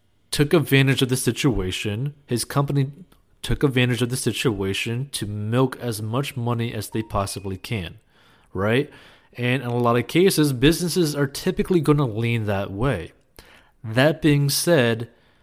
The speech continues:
I don't like a company in a crisis situation taking advantage of customers, right?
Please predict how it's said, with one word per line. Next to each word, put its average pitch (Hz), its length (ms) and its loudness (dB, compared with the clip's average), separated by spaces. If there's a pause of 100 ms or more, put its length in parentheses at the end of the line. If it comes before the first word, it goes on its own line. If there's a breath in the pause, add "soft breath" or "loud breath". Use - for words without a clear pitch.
(440 soft breath)
I 127 100 -2
don't 147 400 0
like 127 460 2
a 123 100 -6
company 107 960 -4 (380)
in 135 240 -2
a 123 140 -2
crisis 147 800 0
situation 120 1300 0 (320 soft breath)
taking 139 460 -2
advantage 110 960 0 (320)
of - 160 -14
customers, - 720 -8 (640)
right? 110 300 0